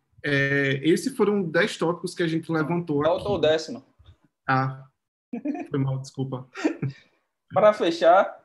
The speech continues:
Speaker 2: baseado em todos esses pontos que a gente levantou, que a gente discutiu, a gente pode aplicá-los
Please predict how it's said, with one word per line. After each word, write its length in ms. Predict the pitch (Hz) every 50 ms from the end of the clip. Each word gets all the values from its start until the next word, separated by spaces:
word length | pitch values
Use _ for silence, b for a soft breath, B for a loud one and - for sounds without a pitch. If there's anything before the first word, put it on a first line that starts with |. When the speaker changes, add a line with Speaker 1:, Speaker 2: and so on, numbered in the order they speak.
| _ _ -
Speaker 2:
baseado 640 | - 165 180 196 196 190 202 185 175 180 180 180 185
em 340 | 180 175 170 156 156 160 156
todos 240 | - 196 202 190 196
esses 260 | 208 208 208 190 -
pontos 300 | - 156 165 196 190 -
que 80 | -
a 80 | 170 165
gente 400 | 170 170 170 165 180 170 143 131 131 135
levantou, 720 | 143 151 160 170 165 175 156 139 123 147 151 175 185 170
que 80 | 170
a 80 | 156 156
gente 760 | 156 151 151 151 - 151 147 143 143 143 139 131 127 127 131 - -
discutiu, 680 | 147 165 175 - - 170 156 - - 151 170 202 208
a 100 | 208 202
gente 260 | 190 208 214 214 226 202
pode 300 | - - 180 185 180 202
aplicá-los 880 | 202 202 - 226 220 208 - - 160 156 160 170 196 240 - - -